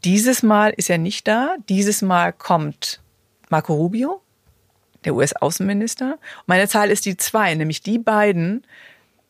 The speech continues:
sind im Grunde die Kronprinzen von Trump. Und es ist, wird sehr spannend sein, Rubios Auftritt in München zu beobachten.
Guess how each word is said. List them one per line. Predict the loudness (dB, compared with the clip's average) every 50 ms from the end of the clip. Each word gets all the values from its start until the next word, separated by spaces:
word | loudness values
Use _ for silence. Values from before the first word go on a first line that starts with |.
| _ _ -8
sind | -2 0 2 2 2
im | 2 2 2
Grunde | 2 4 4 4 4 4
die | 2 2
Kronprinzen | 0 -2 0 0 0 0 -2 -2 -4 -2 -2 -4 -4 -6 -6
von | -6 -6 -6 -4
Trump. | -4 -4 -2 -2 -4 -6 -8 -12
Und | -10 -6 -4 -4 -4 -4 -6 -10 -14 -18 _ _ _ _ _ _ -4
es | -2 -2 -2 -4
ist, | -8 -6 -2 0
wird | 0 0 2
sehr | 2 2 2 2
spannend | 0 0 0 0 0 0 0 0
sein, | 2 2 2 2 2 0 -2 -4 -6 -6 -2
Rubios | 0 2 2 4 4 4 4 2 0 -2
Auftritt | 0 0 0 -2 -4 -8 -8 -6 -6 -4 -4 -6 -8 -8 _ -18 -20 -20 -20 _ _ _ _ _ _ _ _ 2
in | 2 4 4
München | 4 2 0 -2 -4 -4 -4
zu | -2 -2 -2 -2
beobachten. | -2 -2 -2 0 0 0 0 0 -2 -4 -2 -2 -2 -2